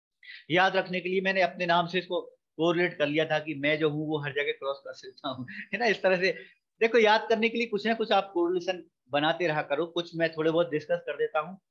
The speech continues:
कुछ आपकी तरफ से भी आप लोग खुद ही पढ़ते टाइम कैसे कोरिलेशन बन रहा है, अ, वो आपके ऊपर डिपेंड कर रहा है,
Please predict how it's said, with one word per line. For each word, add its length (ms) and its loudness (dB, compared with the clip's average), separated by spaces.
कुछ 180 -6
आपकी 280 2
तरफ 220 0
से 140 -2
भी 100 0
आप 180 4
लोग 200 -6
खुद 140 -2
ही 120 2
पढ़ते 240 0
टाइम 240 2
कैसे 280 4
कोरिलेशन 460 2
बन 120 -6
रहा 180 2
है, 160 -6
अ, 280 -2
वो 180 4
आपके 300 6
ऊपर 200 4
डिपेंड 360 -2
कर 100 0
रहा 140 2
है, 100 -4